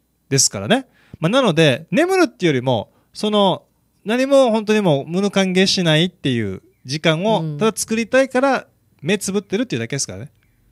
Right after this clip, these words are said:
Speaker 2: <laughs> いやいやいやいや。
Speaker 1: え？
Speaker 2: <laughs> もうがっつり寝てましたからね。
Speaker 1: そうですかね。
Speaker 2: うん。
Speaker 1: まあ、でも、でも、あのー、五分とかさ、
Speaker 2: はい。
Speaker 1: 十分とか、
Speaker 2: うん。
Speaker 1: この昼の睡眠はいいとか言いますからね。
Speaker 2: うん。ちょっと寝るだけでもやっぱり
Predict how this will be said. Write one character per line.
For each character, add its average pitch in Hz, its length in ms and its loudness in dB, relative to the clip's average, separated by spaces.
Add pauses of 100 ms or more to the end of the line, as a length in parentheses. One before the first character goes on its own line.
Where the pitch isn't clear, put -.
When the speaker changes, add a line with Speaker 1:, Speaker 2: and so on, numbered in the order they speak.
Speaker 2:
<laughs> - 420 -10
い 190 100 -4
や 190 120 0
い 156 80 -4
や 147 120 -6
い - 60 -10
や 160 120 -8
い 180 40 -2
や。 185 160 4
Speaker 1:
え？ 185 140 6
Speaker 2:
<laughs> - 1080 -8
も 185 120 -6
う 147 40 -10
が 202 120 2
っ 240 100 0
つ - 160 0
り 311 100 2
寝 202 140 6
て 220 140 -2
ま 220 120 0
し - 80 -4
た 190 120 -2
か 151 80 -8
ら 143 100 -10
ね。 143 260 -12 (340)
Speaker 1:
そ 330 160 0
う - 20 -2
で 233 80 2
す - 100 0
か 110 100 -8
ね。 120 120 -2
Speaker 2:
う 170 100 -4
ん。 135 320 -8 (560)
Speaker 1:
ま 226 120 2
あ、 226 40 4
で 240 80 2
も、 226 140 2
で 180 100 2
も、 139 260 0
あ 139 120 0
の 123 640 -2 (260)
ー、 - 60 -4
五 202 100 6
分 247 200 2
と 220 100 0
か 120 120 -2
さ、 143 200 -6 (160)
Speaker 2:
は 160 180 -12
い。 131 60 -14
Speaker 1:
十 156 160 -2
分 190 320 -2
と 208 100 -2
か、 190 140 -4
Speaker 2:
う - 20 -6
ん。 156 320 -8 (440)
Speaker 1:
こ 143 100 -4
の 127 240 -2 (240)
昼 202 340 4
の 202 280 6 (220)
睡 208 220 4
眠 185 140 2
は 131 80 0
い 175 80 0
い 185 60 -4
と 151 100 -2
か 113 80 -2
言 131 100 -2
い 170 40 0
ま 160 80 2
す - 100 -2
か 107 80 -4
ら 104 60 -4
ね。 143 120 -8
Speaker 2:
う 170 60 -12
ん。 170 300 -6
ち - 100 -2
ょ 480 40 2
っ - 40 -20
と 320 100 0
寝 247 80 4
る 254 80 4
だ 262 100 0
け 269 100 -6
で 254 80 -2
も 196 80 2
や 185 40 2
っ 175 40 -10
ぱ 180 100 -2
り - 40 -8